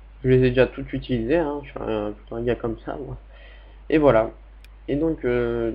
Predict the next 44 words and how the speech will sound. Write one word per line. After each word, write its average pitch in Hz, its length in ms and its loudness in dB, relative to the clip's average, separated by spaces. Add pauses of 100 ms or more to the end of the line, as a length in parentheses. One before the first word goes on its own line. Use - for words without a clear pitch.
(120)
donc, 135 220 -6
euh, 113 520 -4
ce - 60 -20
qui - 100 -6
est 131 40 0
bien 139 200 -4
sur 127 120 -8
le 127 80 -8
serveur, 123 380 -4
c'est - 60 -20
qu'il - 140 -10
y 120 40 -10
a - 20 -12
vraiment 131 260 -4
une 117 160 -6 (640)
progression. 135 880 -4 (100)
Enfin, 113 380 -4 (640)
c'est - 80 -20
comme 127 220 -4
si 160 220 -4 (100)
c'était - 180 -6
un 123 140 -2
serveur 131 380 0
avec 113 280 0
une 117 80 -12
sorte 117 160 -6
de 117 100 -6 (140)
campagne 117 580 0
où 110 200 -4
on - 220 -12
peut, 117 160 -4 (1400)
pour - 120 -8
progresser 127 640 0
dans 127 140 0
le 120 100 -4
jeu, 113 160 -2
comme 135 160 -6
si 180 80 0
c'était - 160 -6
un 117 320 0
jeu 127 260 -2
avec - 340 -4
une 117 140 -6
histoire, - 320 -14